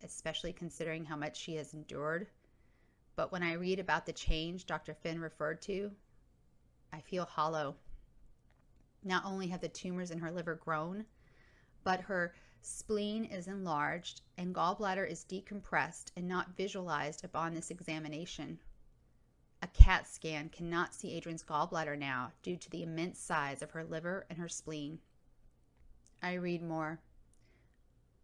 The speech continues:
Multiple bilateral nodular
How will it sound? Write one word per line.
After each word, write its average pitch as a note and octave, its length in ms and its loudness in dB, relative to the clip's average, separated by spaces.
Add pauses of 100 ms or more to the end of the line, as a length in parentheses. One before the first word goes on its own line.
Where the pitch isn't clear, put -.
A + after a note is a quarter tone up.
(280)
Multiple F3+ 480 -4
bilateral E3 840 -2 (540)
nodular F3+ 580 -4